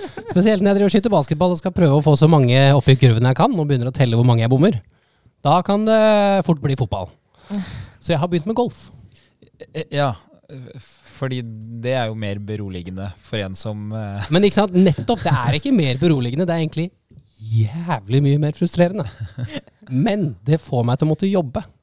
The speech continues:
Speaker 1: For de aller fleste som er der ute, de er jo, de er jo rolig. Altså, ikke, jeg tror ikke de, ellers har de bare lært seg å takle det bedre enn det jeg har. Men i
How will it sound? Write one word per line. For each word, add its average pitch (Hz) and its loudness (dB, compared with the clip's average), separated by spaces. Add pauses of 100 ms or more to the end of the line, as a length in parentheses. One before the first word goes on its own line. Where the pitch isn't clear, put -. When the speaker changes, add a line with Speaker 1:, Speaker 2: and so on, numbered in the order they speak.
(140)
Speaker 1:
For 160 0
de 175 0
aller 135 -6
fleste 131 0
som 147 2
er 117 0
der 113 -4
ute, 214 -8 (400)
de 117 -8
er 107 -2
jo, 104 -6 (160)
de 123 -4
er 104 -4
jo 107 -6
rolig. 104 -10 (160)
Altså, 113 -8 (480)
ikke, 139 -6 (180)
jeg 180 0
tror 160 -2
ikke 156 -4
de, 180 0 (180)
ellers 160 -4
har 175 2
de 175 -4
bare 151 -2
lært 123 -4
seg 131 -6
å - -6
takle 104 -6
det 113 0
bedre 104 -2
enn 110 -8
det - -8
jeg 104 -6
har. 139 -8 (500)
Men 170 0 (1080)
i 160 -6